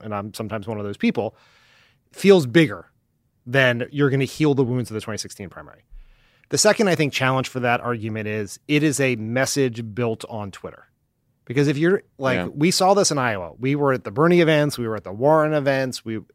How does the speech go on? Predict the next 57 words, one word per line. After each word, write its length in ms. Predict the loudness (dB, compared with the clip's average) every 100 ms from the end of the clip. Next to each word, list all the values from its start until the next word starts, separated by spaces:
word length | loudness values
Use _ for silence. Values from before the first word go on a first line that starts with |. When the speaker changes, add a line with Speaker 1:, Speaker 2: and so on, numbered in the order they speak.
| _ _ _ _ _ -4
Speaker 1:
as 100 | -2
long 380 | 4 6 6 4
as 560 | 2 4 4 0 -6 -6
Michael 280 | -2 0 2
Moore 120 | 0
and 100 | -2
Rashida 280 | -4 -6 -6
Tlaib 260 | -6 -4
were 80 | -2
not 160 | -2 -2
speaking 320 | -4 -4 -4
at 100 | -2
the 120 | -2
event, 320 | -2 -2 -4 _ _ 2
you 120 | 4
had 160 | 4
no 220 | 4 4 4
idea 240 | 4 0
the 80 | -2
party 260 | -4 -6
was 140 | -6 -10
divided. 380 | -12 -16 -18 _ _ -2
Speaker 2:
Right. 320 | 4 4 4 _ _
Speaker 1:
People 340 | 0 4 6
Speaker 2:
The 80 | 6
Speaker 1:
were 60 | 6
Speaker 2:
Bernie, 260 | 6 6
the 220 | 0 -4
people 240 | 0 2 2
at 80 | 2
the 60 |
Bernie 220 | 2 2 2
event 300 | 0 -2 -2
were 80 |
so 400 | -6 -6 -2 -2
nice. 720 | 0 0 0 -2 -4 -10 -12 -4
<laughs> 40 | -2 -2 -2
Speaker 1:
Yeah. 380 | 2 2 2 -2
Speaker 2:
Everyone 380 | 2 4 4 4
was, 160 | 0 -2
i-, 40 | -10 -12 -2
i-, 80 | 6
Speaker 1:
Bernie 260 | 8 10 8
Speaker 2:
in 40 |
the 40 | 8
Speaker 1:
is 120 | 6
making 280 | 4 4 6
the 80 |
argument 300 | 6 4 2
for 100 | 2
unity 460 | 6 6 8 6 4
better 240 | 4 4
Speaker 2:
in 40 | 4
Speaker 1:
than 80 | 4
anyone 240 | 2 2
else. 260 | 2 0 2
Speaker 2:
In 140 | 2